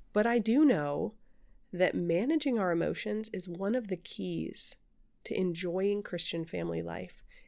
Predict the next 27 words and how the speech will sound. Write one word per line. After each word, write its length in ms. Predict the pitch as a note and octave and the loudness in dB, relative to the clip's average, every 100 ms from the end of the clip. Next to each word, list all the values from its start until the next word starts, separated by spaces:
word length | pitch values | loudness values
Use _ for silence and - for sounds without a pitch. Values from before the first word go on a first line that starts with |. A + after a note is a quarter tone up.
| _ | _
and 220 | F3 F3 | -6 -4
building 460 | E3+ F3 G#3 A#3 A3 | -2 -2 2 2 2
up 220 | E3+ - - - _ | -2 -6 -16 -20 _
healthy, 600 | - F3+ F3 G#3 G3 G#3+ _ - | -8 -6 -6 -6 -6 -8 _ -20
happy, 500 | - - E3+ E3 F3 | -14 -4 -4 -4 -4
and 140 | E3 E3 | -4 -6
holy 560 | - F3 E3 D#3+ D#3+ - - - - - | -6 -6 -4 -6 -8 -12 -20 -20 -16 -4
family 340 | E3+ F3 E3+ | -2 0 -4
relationships. 1000 | E3 D#3 D3+ - D#3+ - - - - - - - _ _ _ - - _ _ _ _ _ - - | -2 -4 -4 -6 -10 -8 -10 -10 -14 -14 -18 -20 _ _ _ -20 -20 _ _ _ _ _ -20 -6
So 200 | G#3 F#3+ | -2 0
we 220 | G3+ C#4 | 2 2
are 240 | G3+ F3 | 4 2
starting 540 | - - - G3 A3 A3+ | 2 -2 0 2 2 2
a 20 | |
new 160 | G3 F#3+ | 2 0
series 540 | - F#3+ F#3 F#3 F3+ | -2 -2 -2 -2 -4
to 140 | - D#3 - | -6 -8 -8
deep 320 | F#3 A3 - | -6 -6 -4
dive 540 | F#3 E3 E3 G#3 B3 - - - - - | -2 0 0 0 -2 -8 -20 -20 -20 -2
into 320 | F#3 G3 G3+ | 2 2 0
five 640 | F3 - F3+ F3 G3 G#3+ G#3+ - | -8 -6 -4 -2 0 0 0 -4
of 140 | F3 | -4
the 60 | F3+ | 0
most 360 | E3 D#3+ - | 2 0 -4
common 560 | - - F3 F3+ G3 G3 | -12 -8 -4 0 0 0
emotional 540 | F#3 E3 E3 F3+ E3 | 2 2 0 0 -2
struggles. 720 | - - D3 F3+ C4 E4+ - | -4 -4 -4 -2 -4 -4 -8